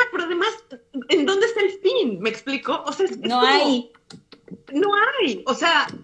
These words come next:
Speaker 1: la gente de repente dice, "No, es que, o sea, ve a Mari-, Mari Guardia". Sí, pues la neta es que está muy guapa. O sea, yo reconozco que la, la señora, pues,
Speaker 2: La abuela.
Speaker 1: o sea, se conserva divina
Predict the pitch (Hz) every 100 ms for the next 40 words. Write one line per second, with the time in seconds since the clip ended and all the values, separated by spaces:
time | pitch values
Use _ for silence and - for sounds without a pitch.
0 | - - - - - 302 294 381 381 453
1 | 359 330 311 381 302 311 370 392 415 466
2 | - - 240 359 359 427 269 254 277 285
3 | 294 277 269 311 220 - - _ _ _
4 | - _ _ 240 294 - 440 480 - 277
5 | 294 277 285 466 466 339 - 233 196 262
6 | - 185 151 185 190 214 294 339 240 220
7 | 262 262 220 180 170 180 170 190 190 208
8 | 208 196 220 339 - _ _ - 214 190
9 | 208 269 269 247 285 214 208 220 220 240
10 | 247 - _ _ 208 202 269 262 269 254
11 | 240 247 269